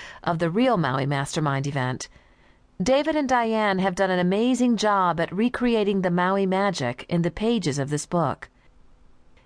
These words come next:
In fact, they've poured all their wealth-building magic and expertise into this life-changing book so that you can use it as a launching pad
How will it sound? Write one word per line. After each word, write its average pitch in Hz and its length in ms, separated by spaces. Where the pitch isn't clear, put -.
In 185 140
fact, 180 380
they've 247 300
poured 247 420
all 269 280
their 262 200
wealth-building 226 760
magic 202 420
and 185 160
expertise 202 800
into 175 280
this 170 220
life-changing 214 920
book 180 420
so - 160
that 190 160
you 254 220
can 247 200
use 151 280
it 135 260
as 170 160
a 185 60
launching 202 560
pad 135 400